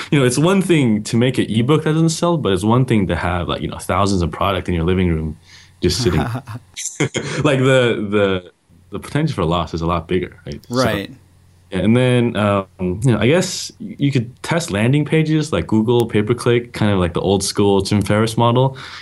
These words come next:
Speaker 1: You know, Dan says it still works for his portable bar and kind of new, new companies. So, uh, but the thing is, you know, it's, it's better to test something little, like, you know, spend, like, a few hundred bucks to test your idea than to just jump in and, you know, start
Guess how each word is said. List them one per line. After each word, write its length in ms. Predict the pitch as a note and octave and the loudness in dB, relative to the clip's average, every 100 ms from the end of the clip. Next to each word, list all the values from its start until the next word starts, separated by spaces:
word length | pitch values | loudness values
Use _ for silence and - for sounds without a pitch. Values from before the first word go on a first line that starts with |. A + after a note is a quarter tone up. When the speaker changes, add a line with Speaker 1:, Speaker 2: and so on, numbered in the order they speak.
| - | 0
Speaker 1:
You 80 | G2 | 2
know, 120 | D#2 | 2
Dan 380 | C#2 G2 G#2+ A2+ | 2 2 2 2
says 180 | A#2+ | 2
it 60 | A#2+ | 0
still 260 | A#2+ C#3 C3 | 2 2 4
works 340 | C3+ C3+ - | 2 0 -4
for 240 | - G#2+ | -2 0
his 260 | F#2+ F#2+ E2+ | 2 2 2
portable 400 | E2 G#2 G2+ F#2+ | -2 -2 2 2
bar 340 | E2 F#2 G2+ | 2 2 2
and 100 | G2 | 0
kind 160 | E2+ F#2+ | -2 0
of 60 | F#2+ | 2
new, 320 | F#2+ G2 G#2 - _ _ | 2 2 -2 -8 _ _
new 120 | G2+ G#2+ | 0 2
companies. 540 | B2 B2+ C3+ C3+ C3 | 2 2 4 4 2
So, 300 | - F#2 E2+ E2+ - - - | 0 0 0 -2 -12 -10 -4
uh, 140 | C3 | 2
but 60 | C#3 | 4
the 60 | |
thing 140 | D#3+ F#3 | 4 4
is, 180 | C#3 | 4
you 60 | A#2+ | 2
know, 220 | F#2 - - | 0 -2 -2
it's, 360 | B2+ - - - | 0 0 -4 -2
it's 180 | B2 - | -2 0
better 240 | G3 A#3+ | 2 4
to 100 | F3+ | 2
test 460 | A#2 C3 B2+ - - | 0 0 -2 -2 -4
something 320 | C3 A#2+ A#2+ | -2 2 2
little, 300 | G2+ G#2 E2 | 4 2 0
like, 180 | - - | -4 -6
you 60 | - | -6
know, 80 | |
spend, 300 | - - A2+ | -4 -2 0
like, 100 | G#2+ | 2
a 60 | G2+ | 0
few 100 | G#2+ | 0
hundred 180 | G2+ F2 | 0 0
bucks 180 | F#2+ F#2 | 0 -2
to 60 | |
test 280 | E2+ G2 - | -2 -2 -2
your 80 | E2+ | 0
idea 200 | E2+ F2 | 2 2
than 240 | D#2+ E2 | 0 -2
to 120 | D#2 - | -4 -2
just 240 | F2 - | -2 -2
jump 240 | G2 F2+ | -2 0
in 220 | F2 F#2 E2+ | 0 0 -2
and, 200 | D#2+ - - - - | -6 -12 -20 -20 -8
you 80 | - | -2
know, 80 | D#2 | -2
start 380 | D2 - F2+ | -2 0 -2